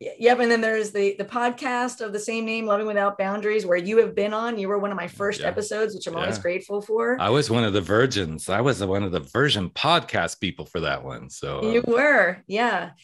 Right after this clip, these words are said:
Speaker 1: And then, like I said, when you go to my website, you'll find access to my, my free online Facebook community too. So it's simply called, um, Loving Without Boundaries, Healthy Lifestyle Freedoms, and, and, uh,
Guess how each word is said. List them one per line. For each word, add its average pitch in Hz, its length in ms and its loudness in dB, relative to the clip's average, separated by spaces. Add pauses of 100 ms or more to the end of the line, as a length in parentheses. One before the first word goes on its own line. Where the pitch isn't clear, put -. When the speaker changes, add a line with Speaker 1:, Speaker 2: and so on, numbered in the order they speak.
(180)
Speaker 1:
And 214 160 2
then, 214 200 2
like 220 180 -2
I 220 60 0
said, 208 340 2
when 196 120 0
you 190 120 -2
go 208 80 2
to 208 80 -2
my 202 100 -4
website, 196 380 0
you'll 180 160 0
find 180 460 -6
access 180 400 -6
to - 100 -12
my, 175 360 -6
my 170 140 -4
free 196 400 2
online 175 380 -4
Facebook - 420 -4
community 165 380 -6
too. 151 320 0
So 156 180 -2
it's 151 160 -2
simply 170 240 -2
called, 165 460 0
um, 156 180 -8
Loving 170 220 -2
Without 165 320 2
Boundaries, 170 640 -6 (320)
Healthy 180 260 0
Lifestyle 170 540 0
Freedoms, 180 680 -6
and, 165 540 -8
and, 160 240 -4
uh, 156 300 -2